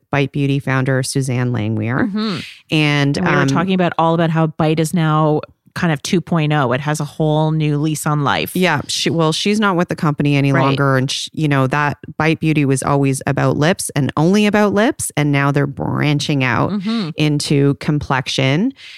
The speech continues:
Speaker 1: And so it's very exciting. You know, who knows where this will take us
Speaker 2: Yeah.
Speaker 1: next. But when we did talk about that product, we had just gotten the lab samples in our hands and we hadn't had a chance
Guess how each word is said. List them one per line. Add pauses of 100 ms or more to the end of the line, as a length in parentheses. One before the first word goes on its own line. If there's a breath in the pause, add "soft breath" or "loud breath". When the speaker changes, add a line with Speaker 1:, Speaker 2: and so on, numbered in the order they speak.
(160 loud breath)
Speaker 1:
And
so
it's
very
exciting.
You
know,
who
knows
where
this
will
take
us
Speaker 2:
Yeah.
Speaker 1:
next.
But
when
we
did
talk
about
that
product,
we
had
just
gotten
the
lab
samples
in
our
hands
and
we
hadn't
had
a
chance